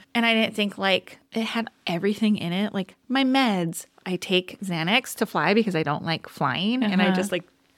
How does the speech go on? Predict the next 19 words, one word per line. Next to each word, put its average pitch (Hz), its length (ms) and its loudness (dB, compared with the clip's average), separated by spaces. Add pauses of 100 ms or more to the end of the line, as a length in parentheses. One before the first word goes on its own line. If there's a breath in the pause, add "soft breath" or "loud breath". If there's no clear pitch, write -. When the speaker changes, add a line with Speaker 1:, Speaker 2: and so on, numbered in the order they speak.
(160)
Speaker 1:
sent 214 340 -2
it 240 100 2
on 233 140 2
its 240 120 -4
way. 254 360 2
So 220 120 0
then 214 140 2
I 220 60 2
had, 226 160 0
like, 214 120 -2
a 196 80 -2
small 208 380 -2
panic 226 340 0
attack. 330 600 -6
<laughs> - 40 -14
Speaker 2:
Yes. 185 600 2
Speaker 1:
You 392 60 -2
know? 302 160 2 (840 loud breath)
And 247 300 0